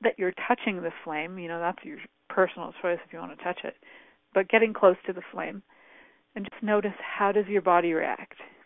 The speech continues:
Is there fear? Does that fear then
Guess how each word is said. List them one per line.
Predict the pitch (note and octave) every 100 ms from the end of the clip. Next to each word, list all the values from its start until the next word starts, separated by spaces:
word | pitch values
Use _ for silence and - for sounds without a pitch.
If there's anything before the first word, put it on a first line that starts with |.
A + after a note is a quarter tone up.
| _
Is | F#3+ F#3 F3+
there | F3 F3+ - - -
fear? | F#3+ F3 E3+ G3 C4+ _ _
Does | G3 F3+
that | F#3 - - -
fear | A3+ A3+ F3+ E3 G#3 _ _ - - _ _
then | G3+ F3+ F#3 F#3 F3+ F#3